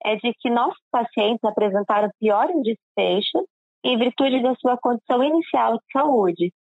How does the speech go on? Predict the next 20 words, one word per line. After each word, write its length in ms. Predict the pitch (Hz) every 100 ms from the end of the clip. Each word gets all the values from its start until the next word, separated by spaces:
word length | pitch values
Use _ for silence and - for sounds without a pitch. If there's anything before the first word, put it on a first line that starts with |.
| _ _ -
que 60 |
nós 180 | 214 226
podemos 380 | 226 214 214 214
avaliar 500 | 202 196 190 196 220
através 400 | 233 240 208 196
de 200 | 190 196 190
uma 100 | 190
idade 360 | 208 233 277 277
mais 200 | 240 208
elevada, 680 | 202 185 180 175 196 277 - _ _ _
um 180 | - 226
número 400 | 233 294 320 294
maior 300 | 262 240 208 202
de 120 | 214
comorbidades, 880 | 220 208 202 190 190 175 175 190 339 - - 185 - _
pontuações 800 | 226 233 - 226 226 - 247 320
no 160 | 294 277 -
saps 320 | 214 202 _ -
três 300 | 208 190 196 _
e 80 | -